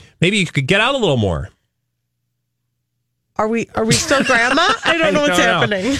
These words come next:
Speaker 2: <laughs>
Speaker 1: May she rest in peace.
Speaker 2: Anyway, Jennifer Garner, we're on to you, I think is what the bottom line is.
Speaker 1: Yeah, I mean, give me a break.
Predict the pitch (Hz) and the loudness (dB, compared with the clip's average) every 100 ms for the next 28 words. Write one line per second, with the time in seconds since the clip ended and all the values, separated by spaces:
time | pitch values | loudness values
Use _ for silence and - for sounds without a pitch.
0 | - 320 113 107 - 92 82 - - - | 0 0 2 2 0 0 -4 -4 -4 -4
1 | 85 349 - - 427 - - 214 _ - | -6 -8 -10 -18 -20 -12 -8 -8 _ -12
2 | - _ - _ _ _ _ 359 339 330 | -12 _ -16 _ _ _ _ -6 -4 -6
3 | 320 302 294 254 - 285 285 269 226 214 | -8 -8 -6 -8 -6 -4 -2 0 -2 0
4 | 240 233 269 226 214 208 202 190 170 160 | -2 -2 -2 -2 0 0 0 0 0 0
5 | 160 156 131 92 - _ _ 180 185 170 | -2 -2 -4 -6 -10 _ _ -4 -2 -2
6 | 156 165 135 - _ _ - _ _ _ | -2 -2 -4 -8 _ _ -20 _ _ _
7 | 180 165 151 147 135 127 107 - 233 349 | -2 -2 -2 -2 -2 -4 -4 -2 0 -2
8 | 120 - 151 160 151 135 131 143 127 90 | -2 -2 0 0 0 -4 -4 -4 -2 -2
9 | 82 71 - 85 82 82 80 - | -4 -6 -8 -4 -2 -2 -6 -10